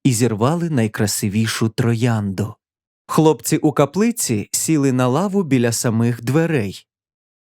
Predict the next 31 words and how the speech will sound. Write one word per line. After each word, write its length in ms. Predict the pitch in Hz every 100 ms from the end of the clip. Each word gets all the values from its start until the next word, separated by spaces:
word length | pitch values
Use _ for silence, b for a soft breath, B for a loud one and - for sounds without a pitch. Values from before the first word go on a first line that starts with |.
| -
Коли 280 | 156 139 135
замовкла 560 | 135 135 127 113 127
музика, 640 | 123 170 165 123 110 95 -
з'явився 580 | 117 110 117 139 175 190
священник 1000 | - 185 190 - - 127 107 98 - - -
і 100 | 120
проголосив 840 | 123 110 110 107 - 120 139 -
коротку 540 | - 131 113 104 - 117
промову. 680 | 139 135 151 123 92 98 - _ _ _ _ 127
Він 240 | 147 151
сказав, 640 | 139 - 143 147 180 135 -
що 280 | - - 151
Нільс 400 | 165 175 - 180
не 120 | 185
був 300 | 175 190 117
самотній, 840 | - 135 160 139 - 107 98 -
хоча 400 | - 143 - 135
в 80 | 113
нього 400 | 120 143 160 117 -
і 100 | 123
не 120 | 117
було 360 | 117 113 117
рідних. 600 | 123 120 101 98 107 - _ _ _ _
Тут 280 | - 190 196
Берра 480 | 117 143 135 127 135
сказав: 720 | - - 151 147 135 104 - _ _ _ -
"Він 220 | 202 247
же 140 | 220 247
був 240 | 247 247
моїм 400 | 247 254 254 247
дідусем". 800 | 240 202 247 - 262 220 143